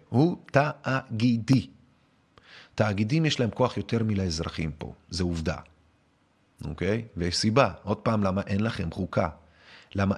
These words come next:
אין לכם עצמאות, לא תהיה לכם עצמאות, ולמה מה שאתם קוראים לו יום העצמאות, זה נטו בכאילו כפרה עליכם. אגב, זה נכון גם לארצות הברית ברמה היבשה, כן?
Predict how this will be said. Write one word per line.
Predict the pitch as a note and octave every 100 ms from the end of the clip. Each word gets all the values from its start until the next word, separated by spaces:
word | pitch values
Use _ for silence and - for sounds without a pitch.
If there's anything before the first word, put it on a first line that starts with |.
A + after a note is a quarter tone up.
| -
אין | D3+
לכם | D#3 - B2+
עצמאות, | B2 A#2+ A#2 A#2 -
לא | G2+ A#2 A#2
תהיה | C3 G#2+ G2 C3+
לכם | D3+ - C3
עצמאות, | A#2 - G#2+ G#2 G2+ -
ולמה | G2 G2 G2+
מה | G2+
שאתם | A2+ G2+ - G#2
קוראים | - F#2+ C#3 D#3+
לו | D3+
יום | D3 C#3+
העצמאות, | C3+ C3+ C#3+ E3+ - - - - - -
זה | F2+ G2+
נטו | A#2+ A#2+
בכאילו | G2+ F#2+ F#2 G#2 G2
כפרה | - - F2+ E2 D#2+
עליכם. | D2 D2+ - C2 - -
אגב, | - E3
זה | D#3
נכון | D3 E3+
גם | C#3 D3+
לארצות | D3 - C#3
הברית | C3+ B2 F#3 A#2+
ברמה | E2+ F2 D#2+ E2 G2
היבשה, | G2 E2 D#2 - G2 D#2 -
כן? | F#2